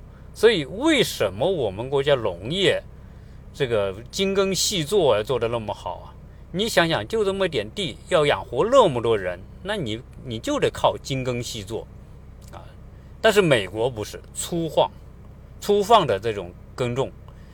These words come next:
在殖民地时代，美国就是耕一片，然后休两年，它地多嘛，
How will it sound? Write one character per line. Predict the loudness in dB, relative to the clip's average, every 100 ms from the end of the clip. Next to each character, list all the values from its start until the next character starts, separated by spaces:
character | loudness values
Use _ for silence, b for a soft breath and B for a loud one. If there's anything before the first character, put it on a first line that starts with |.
| B B B -8
在 | 4 4
殖 | 6 0
民 | 0
地 | 0
时 | -2 2
代， | 2 2
美 | 0 -6
国 | -6
就 | -6 -6
是 | -8 -14 -16 -20 -20 4
耕 | 4 6
一 | -2
片， | 4 2 2 -14 -18 -4
然 | 2
后 | 2 2
休 | 0 4 4
两 | 2
年， | 0 -4 -4 -8 -20 B B B B -20 -20 -20 -18 -18 -8
它 | -2
地 | -2 -2 -6
多 | -4 0 0
嘛， | 0